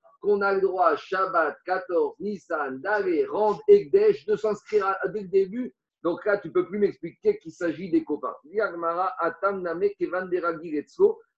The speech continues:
Agdouche Remeikara. La même réponse. Moi, ça fait dix ans que je vais acheter chez le même vendeur d'agneaux à Jérusalem mon agneau. Je vais toujours l'acheter la veille de Pessah, la veille de, la veille de Pessah, le treize Nissan.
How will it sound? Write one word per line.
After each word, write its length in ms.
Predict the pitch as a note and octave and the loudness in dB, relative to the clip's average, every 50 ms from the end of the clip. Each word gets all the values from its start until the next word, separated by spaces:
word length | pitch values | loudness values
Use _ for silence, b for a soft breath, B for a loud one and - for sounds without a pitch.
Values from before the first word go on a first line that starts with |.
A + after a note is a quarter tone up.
| b _ - | b _ -2
Agdouche 440 | F#3 F#3+ F3 D#3 F3 G3+ - - F#3+ | -2 -2 -2 -4 -8 -10 -8 -4 -4
Remeikara. 600 | F3 F3 E3 D#3+ D3+ C#3+ - C#3 B2 - - - _ _ _ _ - | -4 -2 -2 -2 -2 -2 -4 -6 -6 -6 -8 -12 _ _ _ _ -6
La 100 | E3+ A3+ | -4 -2
même 140 | C4 C4 A#3 | 0 0 2
réponse. 440 | G#3 F#3+ - - C3 A#2 _ _ _ _ _ _ | 2 0 0 -2 -10 -14 _ _ _ _ _ _
Moi, 440 | - D#3+ F#3+ G#3 G#3+ A3 A3+ A3 G#3 | -8 -2 0 2 2 4 2 2 0
ça 180 | - - F3+ - | -2 -6 -8 -4
fait 140 | - G3 F3 | -4 -6 -6
dix 260 | D#3 G#3 A3 G3+ G3+ | -6 -8 -6 -4 -2
ans 80 | A3+ G#3 | -2 -2
que 60 | F3 | -2
je 60 | D#3 | -4
vais 60 | F3+ | -4
acheter 300 | F3 - - - - G3 | -4 -6 -6 -4 -6 -6
chez 160 | F#3+ - - E3 | -4 -4 -4 -4
le 80 | D#3 | -4
même 220 | E3 F3+ F#3 F3 D#3 | -2 -4 -6 -6 -4
vendeur 360 | D3 D#3 D3+ C#3+ D#3+ D3+ C#3+ | -4 -4 -4 -2 -4 -4 -2
d'agneaux 440 | C#3+ C#3+ C#3+ C#3 D3 D#3+ E3+ D#3+ - | -2 -2 -2 0 -2 -2 -4 -4 -4
à 100 | - C#3 | -6 -6
Jérusalem 480 | B2+ C3+ C#3+ D3 C3 B2 C3+ C#3 D#3 D#3+ | -4 -4 -4 -4 -2 -2 0 0 0 0
mon 180 | D3 C3+ C3+ C#3 | -2 -4 -4 -4
agneau. 400 | C#3 C#3 C3+ B2+ C3 B2 - _ _ _ _ - | -4 -4 -2 -2 -4 -4 -6 _ _ _ _ -16
Je 60 | A#3+ | -14
vais 60 | C4+ | -14
toujours 260 | C4+ C4 C4 A#3 A#3 F#3+ | -12 -10 -6 -4 -4 -2
l'acheter 360 | F3 D3 - - F#3+ G3+ G3+ | -2 -4 -2 4 6 6 6
la 100 | F#3 D#3+ | 6 4
veille 220 | D3+ F3+ F3+ D#3+ | 0 0 0 0
de 60 | D#3+ | 0
Pessah, 360 | D#3 - D3 C#3 - C#3 B2 - - D3 | -2 -2 -2 -4 -2 -4 -4 -2 -2 -2
la 120 | D3+ D#3+ | -2 -2
veille 240 | D3+ D#3+ F#3+ F#3+ F#3+ | -2 0 -2 -2 -2
de, 80 | D3 D#3 | -2 -2
la 120 | D3+ D3 | -2 0
veille 180 | C#3 E3 E3 D3+ | 0 0 0 -2
de 60 | C#3+ | -2
Pessah, 320 | - A#2+ A#2+ - - - - | -6 -6 -10 -10 -12 -8 -4
le 100 | - - | -4 -2
treize 200 | G4+ - - - | -2 -2 -4 -4
Nissan. 280 | C4 B3 - - - | -4 -8 -14 -14 -18